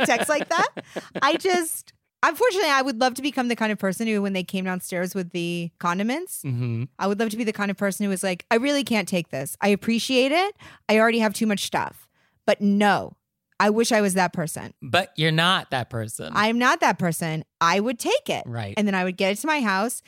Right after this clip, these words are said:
Speaker 1: and then I would get so upset about it that I would eat a bag of candy corn and then aggressively watch all three Lord of the Rings to, to calm down.
Speaker 2: <laughs> Wow. That much rage over miso soup?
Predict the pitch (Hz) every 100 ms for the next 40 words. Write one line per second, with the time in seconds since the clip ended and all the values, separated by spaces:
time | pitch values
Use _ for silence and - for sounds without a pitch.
0 | - - - 202 196 185 180 202 - 226
1 | 339 - 196 180 165 170 175 180 175 170
2 | 160 160 180 202 339 - 190 180 170 180
3 | 165 170 180 _ - - - 190 185 185
4 | 180 180 180 _ - 196 214 240 262 311
5 | 254 262 220 214 196 196 208 202 196 185
6 | 175 170 170 - 175 _ - 196 190 185
7 | - 185 170 131 254 - 190 123 - _
8 | - - - _ - 165 233 294 339 269
9 | 285 311 269 220 240 302 285 208 214 233
10 | 226 208 220 233 240 - 233 339 -